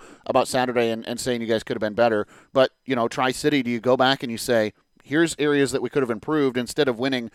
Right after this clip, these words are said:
by, you know, one point six seconds or whatever the actual margin is, I'm just pulling one out of the air,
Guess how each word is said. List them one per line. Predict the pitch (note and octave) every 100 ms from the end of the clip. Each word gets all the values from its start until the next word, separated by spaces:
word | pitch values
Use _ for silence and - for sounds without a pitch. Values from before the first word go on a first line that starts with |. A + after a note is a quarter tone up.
| - _ -
by, | B2 A#2 G#2+
you | G#2+ B2
know, | A2
one | A2 A2 C#3
point | B2+ C#3 B2
six | - E3+ -
seconds | C3+ A#2 B2
or | A2+
whatever | A#2 C3 B2
the |
actual | A2+ A2+ A2
margin | A#2+ B2+ A#2
is, | G#2+
I'm | G#2+
just | G#2+ G#2
pulling | C3 A#2
one | A2+
out | G#2 G2+
of |
the | G2
air, | C3 A2